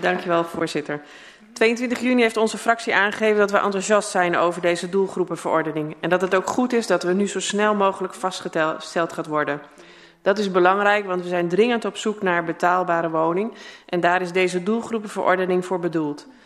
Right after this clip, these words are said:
Zo lazen we ook deze week in de mail van de woningcorporaties Portaal en de Alliantie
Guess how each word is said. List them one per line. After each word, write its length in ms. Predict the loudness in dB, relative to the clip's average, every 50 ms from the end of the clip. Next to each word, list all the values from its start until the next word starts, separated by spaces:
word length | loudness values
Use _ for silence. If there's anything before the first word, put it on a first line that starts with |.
| -20 -20 _ _
Zo 180 | -2 0 2
lazen 300 | 4 4 2 2 0 -2
we 60 | -4
ook 60 | 0 2
deze 300 | 2 2 2 2 0 2
week 260 | 4 2 2 2 0
in 80 | 0
de 80 | 0 2
mail 260 | 2 4 4 4 2
van 220 | 2 0 0 0 0
de 60 | 0
woningcorporaties 880 | 2 2 2 2 2 0 0 0 0 0 0 0 0 0 -2 -4 -10 -8
Portaal 520 | -6 -6 -4 0 2 2 4 4 2 0
en 160 | 0 -2 0
de 60 | 2 2
Alliantie 680 | 2 4 4 2 2 2 2 0 -2 -2 -4 -4